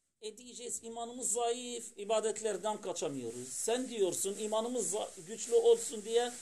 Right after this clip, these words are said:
ibadetleri bırakacağız. İbadetler bırakmak için güçlü iman istiyor. İman za-, yani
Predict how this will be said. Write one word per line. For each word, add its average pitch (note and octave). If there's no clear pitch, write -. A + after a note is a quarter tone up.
ibadetleri G#3+
bırakacağız. C#3+
İbadetler B3
bırakmak A#3
için A3+
güçlü A3+
iman D#3+
istiyor. G3
İman B3
za-, A3+
yani A#3+